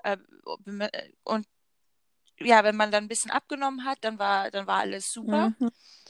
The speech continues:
Speaker 1: Äh, aber wenn man ein bisschen zu viel, also auch drauf hatte, wieder mal innerhalb von ein paar Monaten wurde das kommentiert und dann war das auch nur das Gesprächsthema.
Speaker 2: Mhm.
Speaker 1: Und dann sitzt man vor seinem Kuchen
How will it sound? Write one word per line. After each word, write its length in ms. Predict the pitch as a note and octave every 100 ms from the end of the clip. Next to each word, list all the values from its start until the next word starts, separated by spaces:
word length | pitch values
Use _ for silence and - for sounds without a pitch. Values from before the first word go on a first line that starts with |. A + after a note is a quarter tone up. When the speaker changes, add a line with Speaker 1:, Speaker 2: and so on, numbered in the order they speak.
| -
Speaker 1:
Äh, 100 | G#3+
aber 340 | G#3+ G3+ G#3+
wenn 100 | G#3+
man 140 | G#3+ G#3
ein 40 |
bisschen 340 | A#3+ - A#3
zu 160 | G3+ A3
viel, 340 | - A#3 A#3 G#3
also 200 | G#3 G#3 -
auch 100 | G#3+
drauf 400 | G3+ G#3 G#3+ A3+
hatte, 280 | G3+ A3
wieder 240 | G#3 G#3+ G3+
mal 400 | F#3+ F#3+ G3 G3+
innerhalb 380 | G3+ F#3+ G3 -
von 120 | G#3
ein 40 |
paar 140 | G3 F#3+
Monaten 420 | F3+ F#3+ F#3+ F#3
wurde 340 | G3+ F#3 F#3+ F#3+
das 200 | G3+ -
kommentiert 640 | - G#3+ G#3+ - - C4+ G#3+
und 140 | G#3
dann 160 | G3 F#3+
war 120 | F#3+
das 160 | G3
auch 200 | - G3
nur 180 | A3 C4
das 180 | C4 -
Gesprächsthema. 880 | C4+ - A3 G#3 - G#3 G#3 G#3 A#3
Speaker 2:
Mhm. 100 | G#3+ _ - _ - - - - _ _ _ -
Speaker 1:
Und 160 | A3 A#3+
dann 160 | A#3 A3+
sitzt 240 | B3 -
man 140 | C#4
vor 140 | C4 C4+
seinem 240 | A#3+ A#3+
Kuchen 600 | - - D#4+ B3+ A3+ B3